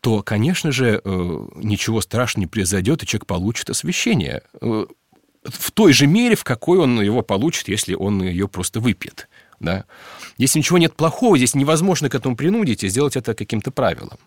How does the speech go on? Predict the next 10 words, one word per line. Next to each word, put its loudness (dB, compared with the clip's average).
Вот. -8
Эм, 2
ну, 2
да, 2
в 2
этом 0
поступке 0
ничего 0
плохого -4
нет. -6